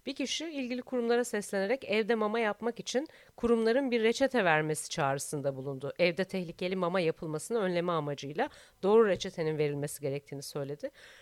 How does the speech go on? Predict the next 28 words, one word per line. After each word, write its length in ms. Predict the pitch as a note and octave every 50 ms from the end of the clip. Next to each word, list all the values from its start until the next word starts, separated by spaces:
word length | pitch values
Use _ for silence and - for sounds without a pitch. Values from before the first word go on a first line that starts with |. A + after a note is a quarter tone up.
| - - - _ -
Tabii 200 | - B3 A3 A#3+
ilk 260 | - - A#3 A#3 -
altı 280 | A#3+ A3+ A#3 A#3 - C#4
ay 80 | A#3+
için 220 | A#3 A#3 - A#3 A3
her 180 | A3 A3+ A#3
şey 180 | A#3 - B3 A#3+
çok 240 | A#3 - B3 A#3+ -
hassas 380 | F#3+ E3+ - - D3+ D3+ -
çocuklarda. 640 | - D#3 C#3+ B2+ C#3+ - - D#3 C#3+ C#3+ D#3+ - B3 - - - - - - - _ -
Bu 100 | A#3+ C4
dönem 260 | C#4 C#4+ C4 C4 A#3+ A#3+
için 180 | - - G#3
evde 280 | D3+ G3 G#3+ G#3 F#3 A#3
yapılabilecek 800 | A3 G#3+ G#3 - G3+ G#3+ G3 G3+ F#3 F3+ E3 - G#3+ G3+ - -
bir 100 | F#3+ F#3
mama 280 | F3+ F#3 F3+ F3 F#3 -
öneriliyor 540 | - F3 D#3+ D#3 D3 D3 D3+ E3 G3+ C4 D#4
mu 200 | D#4 D#4 D#4 C4
veya 280 | A3+ F3 D#3+ E3+ G3
süt 280 | G3+ - - A#3 - -
içmesi 560 | G#3 - - F#3 E3 E3+ - - E3 D#3+ D#3 - - - _ _
önerilir 480 | - E3 E3+ E3 D#3+ D3 D#3+ F3+ A3 C4+
mi, 180 | C#4+ D#4 D#4+ C4+ - _ -
yoksa 320 | G3 F#3+ F#3 - - F3+
bunlar 240 | D#3+ F3 F#3+ G#3+ B3
tehlikeli 520 | - - G#3 F#3+ E3 E3 - E3 D3 C3+ A#2
mi? 140 | B2 B2+